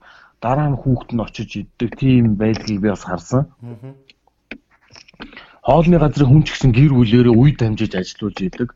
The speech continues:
Speaker 1: Одоо шинэ вино хийдэг тийм, а, хоолны газартай газрууд.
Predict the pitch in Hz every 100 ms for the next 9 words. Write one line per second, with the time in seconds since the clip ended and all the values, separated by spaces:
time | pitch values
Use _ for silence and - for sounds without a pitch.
0 | _ _ _ - 101 110 113 95 98 117
1 | 123 113 107 107 107 - - 107 98 104
2 | - - 180 _ _ _ - - - 95
3 | 92 - - 104 107 92 95 - 95 87
4 | 98 127